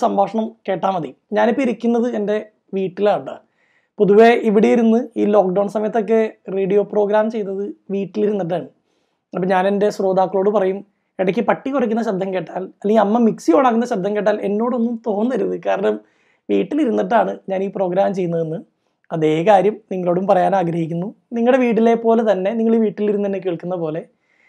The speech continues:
എൻ്റെ വീട്ടിലെ ചെറിയൊരു റൂമിലിരുന്നിട്ടാണ് ഞാൻ നിങ്ങളോട് സംസാരിക്കുന്നത്. അപ്പം അതിൻ്റെ ഇടയ്ക്ക് എന്തെങ്കിലും ശബ്ദമോ ബഹളമൊക്കെ കേട്ടാൽ ഒന്നും തോന്നരുത്. ഇപ്പൊ ഇന്നത്തെ ദിവസത്തിന്റെ പ്രത്യേകത നിങ്ങൾക്ക് already അറിയാലോ, ഇന്റർനാഷണൽ ഡേ against ഡ്രഗ്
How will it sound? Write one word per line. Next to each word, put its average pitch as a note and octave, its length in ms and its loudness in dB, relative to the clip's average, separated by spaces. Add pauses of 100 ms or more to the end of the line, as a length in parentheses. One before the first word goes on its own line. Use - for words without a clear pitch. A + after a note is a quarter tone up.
(260)
എൻ്റെ C4 180 8
വീട്ടിലെ B3 280 6 (140)
ചെറിയൊരു A3 380 4 (300)
റൂമിലിരുന്നിട്ടാണ് F#3 800 -2 (240)
ഞാൻ F3 140 -4
നിങ്ങളോട് E3 320 -4
സംസാരിക്കുന്നത്. E3 520 -8
അപ്പം F#3 120 0
അതിൻ്റെ F#3 240 0
ഇടയ്ക്ക് G#3 280 2 (720)
എന്തെങ്കിലും F#3 200 -2
ശബ്ദമോ F3 400 0 (260)
ബഹളമൊക്കെ F#3 440 0
കേട്ടാൽ A3 340 -2 (360)
ഒന്നും E3+ 300 -8
തോന്നരുത്. D#3+ 460 0 (640)
ഇപ്പൊ - 120 0
ഇന്നത്തെ C4 240 8
ദിവസത്തിന്റെ C#4 500 4
പ്രത്യേകത A#3 440 0 (300)
നിങ്ങൾക്ക് G3+ 360 -2
already F#3 340 -4 (220)
അറിയാലോ, D3 380 -2 (460)
ഇന്റർനാഷണൽ C4 600 2 (340)
ഡേ A3+ 260 0 (220)
against E3+ 500 -6 (460)
ഡ്രഗ് G3+ 240 -2